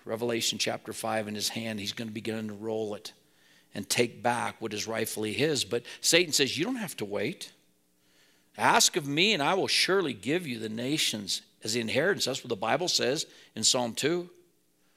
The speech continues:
So it's yours already. Don't wait. That compromise comes all the time to young people, doesn't it? As Christians,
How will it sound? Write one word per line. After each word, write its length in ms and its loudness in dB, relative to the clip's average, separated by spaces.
So 180 10
it's 180 4
yours 300 8
already. 480 4
Don't 300 6
wait. 420 -2
That 180 2
compromise 560 0
comes 280 0
all 140 6
the 80 -2
time 320 -2
to 60 -6
young 200 0
people, 240 -8
doesn't 300 -2
it? 60 -8
As 180 2
Christians, 720 0